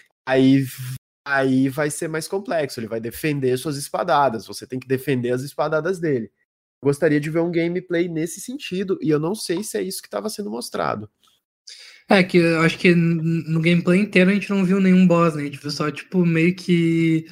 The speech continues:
Speaker 2: uma área secundária, assim, quase uma
Speaker 1: A gente viu um cara que parecia um boss, mas não tava sendo mostrado em gameplay, tava sendo mostrado em clipe.
Speaker 2: Sim, pois é.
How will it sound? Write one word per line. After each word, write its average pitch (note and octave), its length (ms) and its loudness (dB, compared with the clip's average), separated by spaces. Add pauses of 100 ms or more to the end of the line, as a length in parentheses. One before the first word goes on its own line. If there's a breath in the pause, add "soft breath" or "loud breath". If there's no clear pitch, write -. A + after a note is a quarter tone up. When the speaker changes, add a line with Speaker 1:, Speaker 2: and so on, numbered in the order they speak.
(140 loud breath)
Speaker 2:
uma D#3 180 0
área D#3 220 2
secundária, D#3+ 680 0
assim, D#3 180 -4
quase D#3 260 -2
uma D3+ 800 -4
Speaker 1:
A D3+ 80 2
gente F#3+ 220 0
viu G#3 140 4
um B3 100 4
cara A#3 300 4
que A#3 100 -6
parecia G#3 360 4
um F#3 100 6
boss, E3 320 4
mas F3+ 180 -4
não F3 120 -2
tava E3+ 200 -6
sendo E3+ 180 -6
mostrado D#3+ 320 -6
em D#3+ 40 -6
gameplay, D#3+ 420 0
tava A#2+ 120 -2
sendo C3 140 -4
mostrado B2+ 340 -2
em C3 100 -4
clipe. A#2+ 500 -6 (360)
Speaker 2:
Sim, C#3+ 400 -6
pois D3 220 2
é. C3+ 180 -4